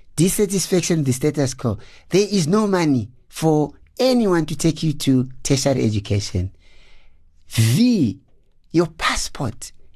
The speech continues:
is studying hard, and you pass and you see what happens when you are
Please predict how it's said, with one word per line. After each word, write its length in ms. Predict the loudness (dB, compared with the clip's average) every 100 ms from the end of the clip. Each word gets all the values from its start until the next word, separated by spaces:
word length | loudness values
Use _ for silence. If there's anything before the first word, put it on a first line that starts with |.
| 0
is 160 | 0
studying 460 | 2 0 2 2 2
hard, 560 | 0 0 0 -2 -6 -14 -20 -20 -8 0
and 240 | 2 2
you 160 | 2 2
pass 460 | 0 -2 0 0
and 200 | 0 2
you 140 | 2 0
see 580 | -2 -2 0 0 -2 -4 -16 -6
what 140 | -2 0
happens 400 | 2 2 2 2
when 120 | 2
you 120 | 2
are 140 | 0